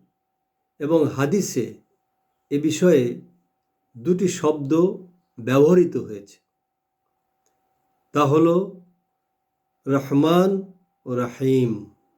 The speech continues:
রহমান অর্থ পরম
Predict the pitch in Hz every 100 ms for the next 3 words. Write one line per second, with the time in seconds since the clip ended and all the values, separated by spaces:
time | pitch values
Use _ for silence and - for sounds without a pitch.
0 | _ _ _ _ _ _ _ _ _ _
1 | _ - 151 151 170 190 202 202 160 139
2 | - 147 165 202 - _ _ _ _ _
3 | - 139 151 170 175 190